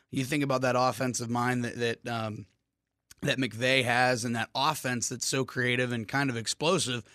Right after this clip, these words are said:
becomes even more explosive now that Matt Stafford is at the helm. Um, a-, and again, it's just, it's interesting because, um, you know, now that they have, not that, I don't wanna say that Goff is a bust or anything like that, but he's not the same player that,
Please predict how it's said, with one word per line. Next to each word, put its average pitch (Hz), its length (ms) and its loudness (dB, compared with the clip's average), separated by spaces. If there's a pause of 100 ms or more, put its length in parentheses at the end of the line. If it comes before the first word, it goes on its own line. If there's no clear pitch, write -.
(140)
becomes 139 520 -2
even 151 220 0
more 180 220 2
explosive 120 540 -2
now 120 220 0
that 117 140 -2
Matt 123 240 0
Stafford 135 500 -2
is 113 140 -8
at 110 100 -10
the 117 60 -6
helm. 127 420 0 (360)
Um, 113 400 -4
a-, 123 180 -6
and 143 140 2
again, 135 440 4 (240)
it's - 180 -2
just, - 400 0
it's - 260 -4
interesting 151 580 2
because, 131 560 0 (260)
um, 123 280 0
you 127 40 2
know, 120 80 0
now 131 260 6
that 131 140 2
they 127 120 4
have, 131 500 2
not 226 280 2
that, 147 120 -2 (560)
I 135 60 0
don't 139 120 2
wanna 131 140 0
say 131 160 0
that 117 180 -6
Goff 123 340 0
is 120 100 -2
a 113 60 -4
bust 123 420 -2
or 127 60 0
anything 120 220 0
like 120 180 -2
that, 139 240 2
but 131 160 -2 (260)
he's 165 160 -2
not 180 180 2
the 143 100 -4
same 135 520 2
player 127 560 2
that, 117 240 -2